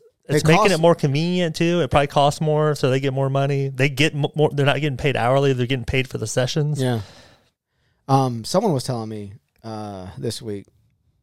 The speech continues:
Speaker 2: this, uh, a, a, a coworker,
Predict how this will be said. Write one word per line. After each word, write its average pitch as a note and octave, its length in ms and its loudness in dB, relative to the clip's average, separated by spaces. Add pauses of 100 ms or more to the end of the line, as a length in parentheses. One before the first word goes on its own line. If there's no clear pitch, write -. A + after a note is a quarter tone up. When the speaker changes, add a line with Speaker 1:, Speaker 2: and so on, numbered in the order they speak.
(120)
Speaker 2:
this, B2+ 400 -4
uh, F#2+ 640 -12 (500)
a, B2+ 80 2
a, B2 320 -2 (100)
a B2+ 80 0
coworker, G#2+ 560 -2